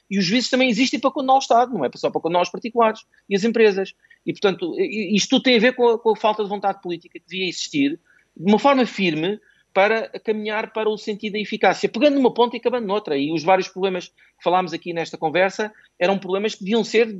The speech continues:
objeto de reflexão profunda e séria para que as coisas sejam alteradas. Repare, nós, nós caminhamos para um, para um, para um, para um, para um milénio em que a justiça está quase em, em tempo medieval. Isso não faz sentido.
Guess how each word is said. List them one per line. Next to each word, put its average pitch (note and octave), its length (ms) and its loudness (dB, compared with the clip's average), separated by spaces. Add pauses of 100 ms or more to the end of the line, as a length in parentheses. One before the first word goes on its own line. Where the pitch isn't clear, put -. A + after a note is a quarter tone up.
(260)
objeto F3 300 0
de - 60 -12
reflexão F#3 360 0
profunda F#3+ 460 0
e F#3+ 80 -2
séria E3+ 520 2 (320)
para G#3+ 160 0
que A3+ 80 -10
as A3 80 -8
coisas A#3 240 -4
sejam A#3+ 240 -2
alteradas. B3 360 -2
Repare, E3+ 200 2
nós, E3+ 180 -4 (280)
nós F#3+ 160 -2
caminhamos A3+ 400 0
para A3 180 -2
um, G3 160 -4
para G3+ 180 -2
um, F3+ 180 -4
para F#3 140 -2
um, E3+ 200 -4
para F3 140 -2
um, D#3+ 240 -2
para F3+ 120 0
um F3+ 60 2
milénio E3 640 2 (280)
em G#3 100 2
que A3 100 -4
a - 20 -2
justiça A#3 280 -6
está A#3 200 0
quase A#3 380 0
em, A#3 200 -6
em A#3 140 -2
tempo A#3 260 -2
medieval. B3+ 460 2
Isso A#3 140 -10
não F3+ 80 -2
faz C#3+ 160 2
sentido. A3 380 -10